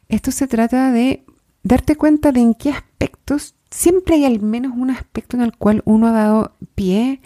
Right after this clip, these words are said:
o ha tolerado o ha dado el espacio, la oportunidad para las cosas que a uno no le gustan. Por ejemplo, el otro día tenía, eh, una clienta que me decía que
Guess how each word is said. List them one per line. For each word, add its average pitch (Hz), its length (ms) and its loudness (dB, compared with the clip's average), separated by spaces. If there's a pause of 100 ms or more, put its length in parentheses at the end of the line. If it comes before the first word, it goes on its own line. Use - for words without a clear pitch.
(460)
o 185 240 2
ha 196 80 2
tolerado 202 880 0
o 196 180 -4
ha 196 60 -2
dado 196 220 -2
el 202 80 -4
espacio, 208 540 -4
la 208 80 -6
oportunidad 180 720 0
para 220 160 0
las 190 180 -2
cosas 208 340 -4
que - 160 -6
a 175 60 0
uno 202 340 2
no 175 420 2
le 175 160 -2
gustan. - 460 -10 (640)
Por 175 140 2
ejemplo, - 540 -6 (920)
el 175 140 4
otro 180 180 0
día 180 200 2
tenía, 180 580 0 (100)
eh, 170 480 -2 (100)
una 185 220 2
clienta 202 380 -4
que 196 100 -2
me 180 140 0
decía 190 400 -6
que 208 280 -4